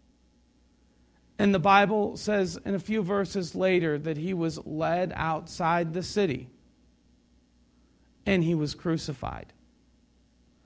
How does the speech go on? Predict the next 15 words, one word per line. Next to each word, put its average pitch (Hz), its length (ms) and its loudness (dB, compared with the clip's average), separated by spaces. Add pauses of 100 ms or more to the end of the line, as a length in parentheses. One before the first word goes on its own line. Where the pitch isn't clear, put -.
(220)
So 190 240 0
for 170 180 -2
fifteen 240 800 -2
hundred 208 520 -2
years, 151 440 -2
this 170 240 -8
was 160 180 -4
so 214 340 -2
planned 233 680 -4
by 214 260 0
God. 170 480 -4 (1040)
For 165 240 -4
fifteen 226 1000 -2
hundred 202 540 -4
years, 143 640 -4